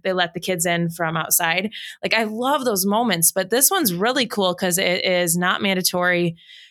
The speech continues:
um, because it sounds like it can get really personal in nature 'cause people are showing up with something on their heart that they really wanna talk to each other about or be a witness for, and then, and then pray together.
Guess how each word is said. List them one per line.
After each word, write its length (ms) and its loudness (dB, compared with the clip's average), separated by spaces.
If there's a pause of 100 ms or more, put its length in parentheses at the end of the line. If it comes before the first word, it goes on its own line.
(200)
um, 240 0
because 420 0
it 140 0
sounds 260 2
like 140 0
it 100 -2
can 80 2
get 180 0
really 220 0
personal 520 0
in 200 0
nature 420 0
'cause 200 -2
people 240 -2
are 100 0
showing 380 0
up 240 -2
with 180 -2
something 420 2
on 140 0
their 140 0
heart 480 -2 (360)
that 120 -4
they 100 0
really 240 0
wanna 220 0
talk 260 0
to 100 -4
each 140 -2
other 200 0
about 500 0
or 100 0
be 140 2
a 40 0
witness 360 2
for, 360 0
and 160 2
then, 320 2 (540)
and 100 2
then 100 0
pray 200 0
together. 500 -2